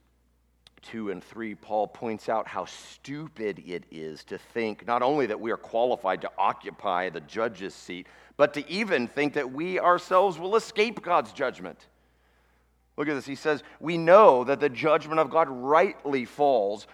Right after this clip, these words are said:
on those who practice such things." The N I V renders that as, "The judgment of God is based on truth." In other words, he is accurate in his assessment of sinners and will mete out perfectly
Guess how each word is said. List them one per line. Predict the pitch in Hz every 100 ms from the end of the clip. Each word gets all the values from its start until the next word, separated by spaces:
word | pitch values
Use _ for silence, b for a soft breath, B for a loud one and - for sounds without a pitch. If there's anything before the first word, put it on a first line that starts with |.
| B
on | 123
those | 135 135
who | 135
practice | 127 143 127 - 120
such | - 104 -
things." | - 92 87
The | 107
N | 131
I | 135 117
V | 117 123
renders | 123 113 110
that | 104 113
as, | 113
"The | 98
judgment | 110 139 147 147
of | 135
God | 147 139
is | 110 90 -
based | 156 165 - -
on | - 139 135 120
truth." | - - 131 127 92 - _ _ _ _ _ _ b b b b b 131
In |
other | 165 196
words, | 123 123 110 - b b
he | - 208
is | 151 -
accurate | - - - 117 98 - - - b b b
in | 131
his | 127 113
assessment | 113 139 123 117 120 -
of | 120 110
sinners | - 131 104 85 82
and | 120 127 113
will | 147 165 160
mete | 151 175 185 -
out | 143 151 - B B B _ -
perfectly | - 208 196 - 127 - 113 120